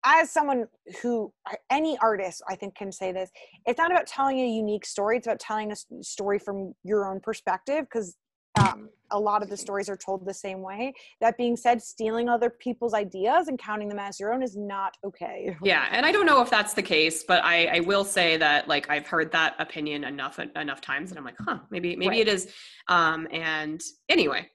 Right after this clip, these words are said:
Speaker 2: <laughs>
Speaker 1: Right, like, the, my Tooth Fairies, um, web series is basically The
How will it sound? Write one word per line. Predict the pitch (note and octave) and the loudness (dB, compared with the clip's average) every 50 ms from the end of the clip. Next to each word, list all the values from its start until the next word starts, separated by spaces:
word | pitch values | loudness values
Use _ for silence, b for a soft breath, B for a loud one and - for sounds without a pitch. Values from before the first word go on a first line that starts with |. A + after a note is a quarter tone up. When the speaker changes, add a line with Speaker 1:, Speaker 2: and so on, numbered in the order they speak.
| _ - | _ -6
Speaker 2:
<laughs> | A3+ - | 4 4
Speaker 1:
Right, | F4+ F4+ F4 A4+ G4+ G4+ - | 4 6 6 4 4 4 2
like, | F#4 F4 | 2 2
the, | D4+ E4 D#4+ B3+ A3+ C#4+ | 6 4 4 4 4 0
my | D4+ D#4 D#4+ | 0 0 0
Tooth | - - - F4 F4+ F4 - | -2 -4 0 2 2 2 2
Fairies, | - F4+ F4 E4+ E4 D4+ D4+ C#4 A#3 - - | 0 0 0 0 0 0 -2 -4 -4 0 4
um, | B3 A#3+ A3+ G3+ - - - A3 A3+ _ _ _ _ _ _ | 4 4 4 4 0 -4 -10 -16 -18 _ _ _ _ _ _
web | - A#3 F#4 B4 B4+ G#4 | -2 2 4 4 4 2
series | - - F4+ E4+ D#4+ D#4 D4+ D4+ - - | 0 -2 0 0 0 0 0 -2 -4 -4
is | D4 D4+ B3+ | -6 -6 -4
basically | A3+ C4 C#4 D#4+ E4+ - F4 D#4+ - D4 C#4+ C4+ | 0 0 0 0 0 -2 -4 -8 -4 -4 -4 -2
The | G#3 C4 - | -2 -4 -6